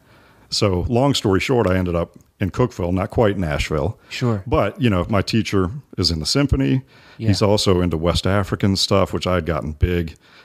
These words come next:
Speaker 1: into sub-Saharan African music and stuff when I was in late high school and then through college.
Speaker 2: Okay.
Speaker 1: Um, so, so I'm like, "Man, I dig this." Someone who's kind of in the tuxedo world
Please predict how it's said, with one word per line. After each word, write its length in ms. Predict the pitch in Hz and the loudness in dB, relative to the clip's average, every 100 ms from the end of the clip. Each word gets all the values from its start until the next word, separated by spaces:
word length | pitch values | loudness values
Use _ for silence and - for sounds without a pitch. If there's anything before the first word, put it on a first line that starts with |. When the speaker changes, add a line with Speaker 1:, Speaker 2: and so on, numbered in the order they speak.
| _ 101 | _ -4
Speaker 1:
into 500 | 80 - 80 78 78 | -4 -4 -4 -4 -6
sub-Saharan 680 | - 90 - 95 85 82 82 | -2 0 0 0 2 0 0
African 420 | 82 85 - - 82 | -2 -2 -2 -2 0
music 320 | 85 80 - | 0 0 -2
and 80 | 78 | -2
stuff 340 | - 82 - | 2 0 0
when 120 | 82 | -4
I 80 | 76 | -2
was 140 | 76 - | 2 2
in 180 | 76 76 - - - | 2 -8 -16 -20 -10
late 260 | - 85 87 | -4 -2 0
high 180 | 92 90 | 2 2
school 440 | - 92 82 80 - - | 2 0 0 -2 -4 -4
and 160 | 82 | -2
then 80 | 82 | 0
through 180 | - 85 | 2 0
college. 640 | - 78 78 80 80 - - | -2 0 0 0 -2 -8 -4
Speaker 2:
Okay. 260 | 120 110 95 - - | -2 0 -2 -6 -2
Speaker 1:
Um, 500 | 82 76 76 71 76 _ _ 247 - | 0 2 0 -6 -12 _ _ -10 -4
so, 380 | - 107 107 131 | 0 0 0 -2
so 220 | 113 98 | 0 2
I'm 120 | 98 | 0
like, 200 | 85 85 | -2 -2
"Man, 240 | 101 90 - - - _ | 0 -2 -4 -20 -20 _
I 100 | 101 | -6
dig 260 | 92 123 87 | -2 -2 -2
this." 120 | 82 | -2
Someone 340 | 107 104 101 | 0 0 -2
who's 200 | - 101 | -2 -2
kind 240 | - 95 92 | 2 2 2
of 80 | |
in 120 | 92 90 | 0 -2
the 80 | |
tuxedo 560 | - 101 - - 120 113 | 0 -2 -2 -2 2 2
world 440 | 101 104 98 90 | 2 2 2 0